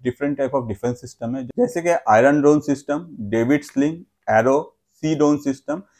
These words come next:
ये सारा जो ड्रोन सिस्टम है, ये exactly जो मिसाइल आता है, कभी लॉन्ग रेंज में आता है, कभी दूर से आता है, तो सबको प्रोटेक्ट करने के लिए डिफरेंट डिफरेंट ये ड्रोन सिस्टम जो है,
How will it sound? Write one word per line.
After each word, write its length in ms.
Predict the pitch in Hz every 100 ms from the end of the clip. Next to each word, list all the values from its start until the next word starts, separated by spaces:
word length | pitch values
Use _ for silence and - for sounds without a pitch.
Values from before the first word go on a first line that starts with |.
| _ -
ये 100 | 147
सारा 320 | 151 143 175
जो 160 | 185 196
ड्रोन 280 | 143 147
सिस्टम 420 | 160 165 - 165 156
है, 140 | 170
ये 440 | 160 151 156 135 120
exactly 540 | 113 113 135 139 151
जो 100 | 147
मिसाइल 420 | 143 110 - 135 135
आता 200 | 110 127
है, 60 |
कभी 300 | 127 120 123 131
लॉन्ग 360 | 117 127 131
रेंज 180 | 131 127
में 120 | 127
आता 200 | 120 117
है, 60 | 123
कभी 260 | 123 117 117
दूर 220 | 117 127
से 160 | -
आता 220 | 117 110 131
है, 60 |
तो 120 | 143
सबको 340 | 143 117 - 151
प्रोटेक्ट 340 | 131 113 123
करने 220 | - 123 131
के 80 |
लिए 140 | 143 165
डिफरेंट 360 | 120 110 131
डिफरेंट 340 | 120 110 143 151
ये 140 | 123
ड्रोन 220 | 113 110
सिस्टम 360 | 117 127 - 135
जो 100 | 127
है, 180 | 120 -